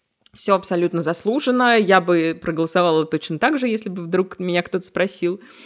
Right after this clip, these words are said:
И, э, Мария Шрадер, к сожалению, вот это был такой любопытный момент, она, тоже мы говорили об этом в подкасте, Маша рассказывала, что она сейчас снимает фильм «She Said»,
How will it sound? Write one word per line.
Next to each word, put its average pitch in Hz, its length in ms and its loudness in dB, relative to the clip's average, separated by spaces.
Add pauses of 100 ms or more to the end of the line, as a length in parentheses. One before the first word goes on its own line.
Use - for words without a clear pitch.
(340)
И, 175 260 2
э, 175 480 8
Мария 180 420 4
Шрадер, 269 460 2
к - 60 -6
сожалению, 185 560 2
вот 180 180 4
это 156 140 -8
был 160 140 0
такой 165 260 0
любопытный 165 480 -2
момент, 190 380 0
она, 196 480 4 (280)
тоже 202 200 2
мы 165 100 0
говорили 180 320 4
об 156 140 2
этом 160 160 -2
в - 40 -16
подкасте, 226 540 0
Маша 175 300 -2
рассказывала, 170 720 -2
что - 200 -10
она 160 140 -4
сейчас - 260 -6
снимает 165 360 0
фильм 160 180 -4
«She 160 180 -6
Said», 247 360 -4